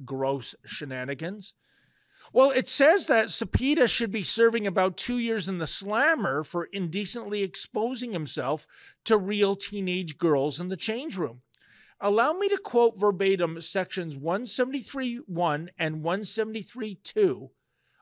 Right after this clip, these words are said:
of the Criminal Code of Canada. Section one seventy-three one states, quote, "Everyone who willfully does an indecent act in a public place in the presence of one or more persons,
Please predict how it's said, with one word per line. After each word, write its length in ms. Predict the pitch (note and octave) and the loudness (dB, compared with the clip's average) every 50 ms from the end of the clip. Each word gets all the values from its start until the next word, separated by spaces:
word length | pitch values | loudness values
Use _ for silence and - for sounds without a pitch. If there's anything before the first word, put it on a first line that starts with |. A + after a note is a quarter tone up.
| _ - - | _ -2 0
of 180 | F3+ F3+ E3+ | 0 0 0
the 80 | F3 F#3+ | -2 -6
Criminal 380 | - - F3+ D#3 D3+ D#3+ E3+ E3 | -4 -4 -4 -2 -2 -2 -4 -4
Code 280 | - D3+ C#3 C3 C#3+ | -4 -4 -2 -2 -4
of 120 | D#3 - - | -4 -4 -2
Canada. 400 | G#3+ B3 C#4 B3+ F#3+ C3 G#2+ - _ _ _ _ _ _ _ _ _ _ _ _ _ _ | -2 0 0 0 -2 -2 -4 -14 _ _ _ _ _ _ _ _ _ _ _ _ _ _
Section 440 | - - - F3+ F#3+ - - G3 F3+ | -8 -2 0 0 0 0 -2 -2 0
one 180 | F3 E3+ F3+ F#3 | 0 -2 -2 -2
seventy-three 640 | - - F#3 F3 F#3 G3 - - - G3+ G3+ G#3+ | -2 -2 -2 -2 -2 -4 -6 -8 -6 -6 -4 -4
one 340 | G#3 G#3 G3+ E3 C3+ D3 D#3+ | -2 0 0 -2 -2 -4 -8
states, 580 | - - - C4 A#3 F3 - - - - - - _ _ _ _ | -8 -4 2 2 2 2 2 -4 -14 -18 -18 -18 _ _ _ _
quote, 320 | - - C4+ G#3 - - _ _ _ _ _ _ _ _ _ _ _ _ _ _ - | 0 2 2 2 2 -2 _ _ _ _ _ _ _ _ _ _ _ _ _ _ 2
"Everyone 680 | C4+ D4+ D#4+ F4 D#4 C4+ G3 - D#3 D3 C#3 C3+ B2 - _ | 2 4 6 6 6 6 4 2 0 -2 -4 -8 -12 -14 _
who 140 | - F3+ F#3+ | 2 2 4
willfully 680 | F3+ E3 D#3+ E3+ G3+ A#3+ B3+ B3 - D4+ D#4 D4+ C4 A#3+ | 4 4 2 4 4 4 4 2 0 -4 -2 -2 -2 -2
does 400 | G#3 E3+ G#3 F3+ E3+ E3+ D#3 G3+ - - | -2 0 2 2 2 2 0 -2 -4 -4
an 140 | E3 D#3 D#3 | -2 -2 -2
indecent 640 | D#3 D3 C#3+ C3 - G#3 A3+ F#3+ - - B3+ B3+ - - | -4 -4 -6 -6 -4 -4 -4 -4 -4 -6 -6 -6 -6 -4
act 400 | G3 F3 D#3 C#3+ D3+ _ - - - - | -2 -2 -2 -2 -4 _ -18 -20 -14 -10
in 140 | F3 D#3+ D3 | -8 -6 -6
a 60 | C#3 | -6
public 460 | - - G#3 F3+ F3 G#3+ A3 G#3 G#3 | -4 -4 -4 -2 0 0 0 0 -2
place 520 | - - G3 D#3 C3 B2 B2 - - - - _ _ _ _ _ _ _ _ _ _ - | -4 -4 -4 -2 -4 -4 -8 -12 -12 -14 -16 _ _ _ _ _ _ _ _ _ _ -2
in 160 | G3 F3 D#3 | 0 0 0
the 80 | D#3+ - | 0 -4
presence 580 | - - - F#3+ F#3+ G3+ G3 A#3+ A#3+ G3+ - | -4 -2 2 2 2 2 2 -2 -4 -4 -4
of 160 | G3 E3+ D3 | -4 -4 -4
one 300 | E3 F3 F#3 F3 G3 G#3+ | -4 -2 0 2 2 2
or 160 | - G#3 G3 G3 | 0 -2 0 0
more 280 | G3 F#3 F3+ F#3 G3 | 2 4 4 4 4
persons, 760 | G3 - - G#3 G3 F3+ - - B2+ F#2+ F#2+ A#2+ - - - | 2 0 0 2 2 2 0 -4 -8 -10 -12 -18 -18 -18 -20